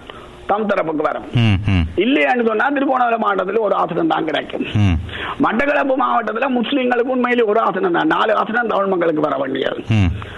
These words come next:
Speaker 1: ஆனா இவை ஐக்கியம் இல்லைன்னா அவர்களுக்கு ரெண்டு ஆசனம் போகும்.
Speaker 2: ம்.
Speaker 1: அதை விட அதை அங்கேயும் ஒரு ஆசனம் இழக்க வேண்டி வரும். ஏற்கனவே ஒரு ஆசனம், ஒரு ஆசனம் இருக்கிற இடத்துல அவர்கள் ஒன்றை கூட எடுப்பார்கள்.
Speaker 2: ம்.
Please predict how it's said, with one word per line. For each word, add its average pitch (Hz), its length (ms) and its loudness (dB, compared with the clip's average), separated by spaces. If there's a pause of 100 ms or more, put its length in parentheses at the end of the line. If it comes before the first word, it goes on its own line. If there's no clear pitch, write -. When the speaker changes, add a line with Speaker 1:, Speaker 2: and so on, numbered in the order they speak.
Speaker 1:
ஆனா 202 240 2
இவை 254 220 2
ஐக்கியம் 262 440 0
இல்லைன்னா 240 340 0
அவர்களுக்கு 233 460 0
ரெண்டு 220 300 0
ஆசனம் 185 360 -2
போகும். 147 260 -2 (160)
Speaker 2:
ம். 95 240 2 (640)
Speaker 1:
அதை 254 320 0
விட 277 160 0
அதை 202 220 0
அங்கேயும் 240 460 0
ஒரு 233 160 2
ஆசனம் 202 340 0
இழக்க 185 280 0
வேண்டி 175 220 0
வரும். 143 240 0 (100)
ஏற்கனவே 170 360 0
ஒரு 175 200 4
ஆசனம், 175 380 -2
ஒரு 156 380 2
ஆசனம் 180 300 0
இருக்கிற 170 260 0
இடத்துல 175 220 0
அவர்கள் 208 260 2
ஒன்றை 190 260 0
கூட 190 220 0
எடுப்பார்கள். 139 580 -4
Speaker 2:
ம். 110 240 4